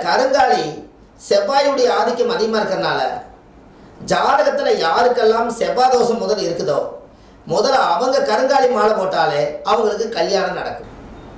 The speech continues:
இது எந்த ரூபத்துல வேணாலும் வேற ரூபத்துல கொண்டு போயாச்சு. ஆனா அந்த காலத்துல கை காலு சுளுக்கிருச்சுன்னா ஒரு விஷயம் செய்வாங்க, நீங்க பார்த்திருக்கீங்களா? இந்த கை சுளுக்கிருச்சுனாலோ கருங்காலி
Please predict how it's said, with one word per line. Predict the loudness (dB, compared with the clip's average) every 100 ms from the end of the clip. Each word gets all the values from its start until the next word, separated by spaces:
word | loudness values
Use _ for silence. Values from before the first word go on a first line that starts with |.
| -10 -4
இது | -2 2 0
எந்த | 2 2 4
ரூபத்துல | 4 2 2 2
வேணாலும் | 2 2 2 4
வேற | 4 4
ரூபத்துல | 2 0 -4
கொண்டு | -4 -4 -2
போயாச்சு. | -2 -2 -6 -10 -6 -2
ஆனா | 0 -2
அந்த | -2 -2
காலத்துல | -2 0 -2 -2 -4 -6 -14 -20 -20 -20 -20 -20 -8 0
கை | 0 0 -6 -2
காலு | 0 2 4
சுளுக்கிருச்சுன்னா | 2 2 -2 0 0 -2 -6 -8 -16 -20 -20 -20 -20 -20 -14 -4
ஒரு | -2 0
விஷயம் | 0 0 0
செய்வாங்க, | 2 2 0 0
நீங்க | -6 -4
பார்த்திருக்கீங்களா? | -2 0 0 -2 -4 -6 -6 -12 -18 -20 -20 -20 -20 -20 -20 -20 -14 -6
இந்த | -2 -2 0
கை | 0 0 2
சுளுக்கிருச்சுனாலோ | 2 2 0 -2 -4 -4 -4 -4 -10 -18 -20 -20 -20 -20 -20 -20 -20 -20 -20 -20 -10 0
கருங்காலி | 0 2 2 4